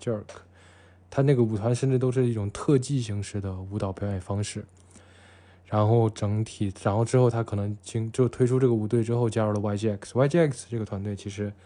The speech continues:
说起来的话，嗯，带我去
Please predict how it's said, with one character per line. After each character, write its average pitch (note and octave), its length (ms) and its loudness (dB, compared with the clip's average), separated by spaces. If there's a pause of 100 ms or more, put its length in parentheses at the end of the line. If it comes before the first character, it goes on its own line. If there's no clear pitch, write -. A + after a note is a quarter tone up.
(480)
说 E3 180 8
起 D#3 160 2
来 G#2 120 0
的 G#2+ 80 -2
话， G#2 200 -2 (1080)
嗯， G2 440 0 (460)
带 D#3 180 6
我 G#2 220 6
去 - 320 -2